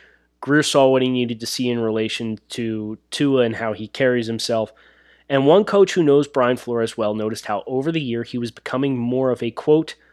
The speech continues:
"R P O guy," something that was proven out with the move from Patriots-rooted Chad O'Shea to offensive coordinator Chan Gailey, who brings a ton of college background. The thinking at the time of Gailey's hiring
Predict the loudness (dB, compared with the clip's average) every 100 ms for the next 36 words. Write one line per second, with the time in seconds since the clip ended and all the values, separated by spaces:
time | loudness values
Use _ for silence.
0 | _ _ 0 2 2 0 4 6 6 4
1 | -4 -16 -20 -12 -2 0 0 0 2 2
2 | 0 -6 -2 2 2 2 0 0 0 0
3 | -4 -4 -2 -4 -6 -6 -6 -6 -4 -4
4 | -2 -2 -2 -2 -2 -2 -4 -2 0 0
5 | -2 0 0 0 -2 -8 -6 -4 -2 -4
6 | -6 -10 -6 -4 -4 -6 -8 -10 -4 2
7 | 4 2 -4 -18 -16 -8 0 2 2 -2
8 | -4 0 0 0 -4 -2 0 -2 -2 2
9 | 2 0 -6 -18 _ _ _ -6 -6 2
10 | 4 4 2 2 0 -6 -4 0 0 -2
11 | 2 2 2 0 0 0 0 -4